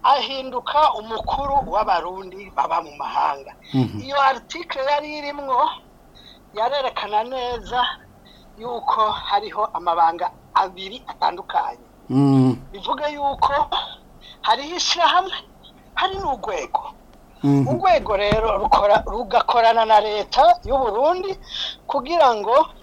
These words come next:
Speaker 1: aserukire b'abarundi baba mu mahanga, ari abiyandikishije, ari n'abatiyandikishije,
Speaker 2: Ariko,
Speaker 1: kuko
Speaker 2: gatonya, gatonya,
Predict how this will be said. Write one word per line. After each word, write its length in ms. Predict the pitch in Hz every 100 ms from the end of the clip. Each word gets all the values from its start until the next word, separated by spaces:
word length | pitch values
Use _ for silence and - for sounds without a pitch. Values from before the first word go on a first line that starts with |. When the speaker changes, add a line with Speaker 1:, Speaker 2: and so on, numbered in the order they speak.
| -
Speaker 1:
aserukire 640 | 233 - 254 330 - 269
b'abarundi 680 | 277 269 214 214 247 240 240 - - - - - -
baba 240 | 180 220
mu 140 | 214
mahanga, 680 | 175 165 151 196 202 190 185 - - - - - -
ari 420 | 202 233 262 277
abiyandikishije, 1080 | 226 170 240 277 240 233 - 233 - 220 233 262 -
ari 220 | 214 226
n'abatiyandikishije, 1200 | 226 214 - 220 202 196 - 190 170 220 247 -
Speaker 2:
Ariko, 300 | 170 247 220 190 -
Speaker 1:
kuko 540 | - 247 - 262 254 -
Speaker 2:
gatonya, 580 | 165 185 220 220 202 185
gatonya, 640 | 160 151 233 202 202 196